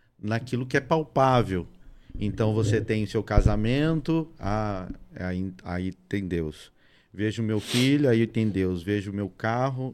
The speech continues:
aí tem Deus. Vejo minha casa, aí tem Deus. E quando se retira, e quando for retirado tudo isso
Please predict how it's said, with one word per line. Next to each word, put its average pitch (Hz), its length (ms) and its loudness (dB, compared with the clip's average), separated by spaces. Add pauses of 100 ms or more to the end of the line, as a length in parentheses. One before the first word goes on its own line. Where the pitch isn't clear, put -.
aí 101 240 -2
tem 107 220 -2
Deus. 98 280 0
Vejo 98 300 -4
minha 98 180 -2
casa, 110 440 -2
aí 120 80 -6
tem 127 200 -4
Deus. 101 280 2 (400)
E 117 100 -4
quando 151 340 -2
se 123 140 -4
retira, 104 560 -2
e 123 120 -2
quando 170 320 -4
for 110 200 -2
retirado 95 580 0
tudo 95 360 -4
isso 90 380 -2